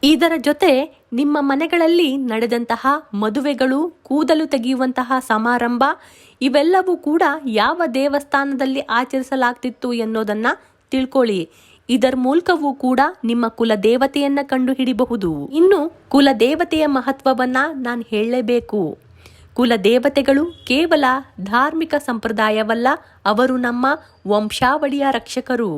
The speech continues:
ಈ ಸಂಪ್ರದಾಯವು ನಮ್ಮನ್ನು ನಮ್ಮ ಬೇರುಗಳೊಂದಿಗೆ ಸಂಪರ್ಕದಲ್ಲಿರಿಸುತ್ತೆ ಮತ್ತು ನಾವು ನಮ್ಮ ಪೂರ್ವಜರ ಪರಂಪರೆಯನ್ನು ಮುಂದಕ್ಕೆ ಸಾಗಿಸುವಂತೆ ಮಾಡುತ್ತೆ.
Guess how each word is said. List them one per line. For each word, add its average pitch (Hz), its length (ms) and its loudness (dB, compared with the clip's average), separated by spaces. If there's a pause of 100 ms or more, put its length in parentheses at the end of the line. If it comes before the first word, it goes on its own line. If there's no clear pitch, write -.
(340)
ಈ 294 160 6
ಸಂಪ್ರದಾಯವು 277 840 0 (240)
ನಮ್ಮನ್ನು 254 340 -2
ನಮ್ಮ 247 280 0 (400)
ಬೇರುಗಳೊಂದಿಗೆ 254 920 2 (200)
ಸಂಪರ್ಕದಲ್ಲಿರಿಸುತ್ತೆ 220 1200 -2 (580)
ಮತ್ತು 285 360 0 (300)
ನಾವು 220 360 0
ನಮ್ಮ 233 300 0 (260)
ಪೂರ್ವಜರ 302 560 2 (380)
ಪರಂಪರೆಯನ್ನು 226 840 0 (360)
ಮುಂದಕ್ಕೆ 277 420 0
ಸಾಗಿಸುವಂತೆ 269 800 0
ಮಾಡುತ್ತೆ. 262 560 0